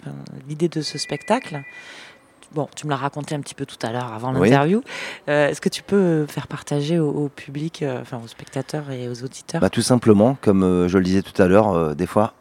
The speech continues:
Speaker 2: on a notre tête et notre vie qui est remplie de doutes.
Speaker 1: Oui.
Speaker 2: Et moi, j'ai traversé une, une grosse période de doute dans ma vie. Je n'avais plus aucun projet artistique. Voilà, j'ai fait de la musique toute ma vie, j'ai fait, j'ai créé toute ma vie, mais c'était une période où il se passait plus rien.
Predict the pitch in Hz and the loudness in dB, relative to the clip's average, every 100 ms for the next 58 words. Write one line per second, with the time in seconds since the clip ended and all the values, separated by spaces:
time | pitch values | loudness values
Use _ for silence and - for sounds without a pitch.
0 | _ 95 95 101 110 - _ _ _ _ | _ -2 2 4 2 -2 _ _ _ _
1 | _ _ _ - 87 92 - 98 90 98 | _ _ _ -8 -2 -2 -2 -4 -2 -2
2 | - - - 92 98 80 101 - 90 87 | -2 -6 -4 -2 -2 -2 -6 -2 -2 -2
3 | 101 82 80 - - - _ - 147 135 | -4 -8 -10 -12 -16 -18 _ -16 -10 -10
4 | 139 73 92 92 - 82 82 - 104 95 | -8 -2 -2 -2 -2 -2 -2 -2 -2 0
5 | 80 78 76 - - 92 92 - 90 92 | -2 -4 -6 -10 -8 -4 -2 0 0 0
6 | 87 90 101 90 80 82 85 104 - - | 0 0 0 0 0 0 -2 -6 -10 -12
7 | 82 90 85 - 120 - 95 95 - 101 | -4 0 -2 -2 -6 -2 0 0 0 -2
8 | - 90 87 82 - - 78 - _ - | 2 0 0 -4 -8 -8 -10 -14 _ -20
9 | - - 76 82 78 82 92 90 87 87 | -20 -12 -4 -2 -2 -2 0 2 0 -2
10 | - 123 101 90 87 95 85 78 73 - | -4 -2 0 0 0 -2 -4 -6 -10 -16
11 | - 95 - 104 98 110 107 98 92 123 | -10 -6 0 2 2 0 2 2 2 0
12 | 98 80 78 76 _ - - - 98 92 | 2 0 -2 -8 _ -14 -8 0 0 2
13 | 82 95 95 87 82 82 - 80 - - | 2 2 0 -2 -4 -6 -6 -6 -6 -4
14 | 73 | -6